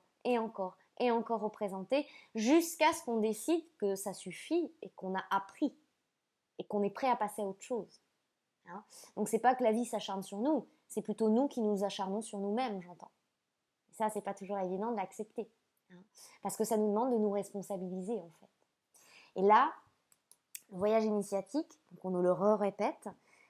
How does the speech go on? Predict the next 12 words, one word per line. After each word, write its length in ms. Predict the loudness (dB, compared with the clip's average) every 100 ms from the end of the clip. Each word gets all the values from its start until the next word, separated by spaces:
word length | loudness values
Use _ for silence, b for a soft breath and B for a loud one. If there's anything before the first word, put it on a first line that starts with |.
| -8
c'est 140 | 0
que 260 | 4 4 2 _ _ 6
un 160 | 8
certain 500 | 8 4 4 2 0
voyage 540 | 2 2 4 4 2 0
initiatique 640 | -2 -2 -2 -6 -6 -6 -8 _ 0
touche 320 | 2 4 4
à 100 | 0
sa 180 | 0 -6
fin. 240 | -6 -12 -12 _ _ _ _ _ b b b b
Et 100 | 4
donc, 400 | 6 6 2 -6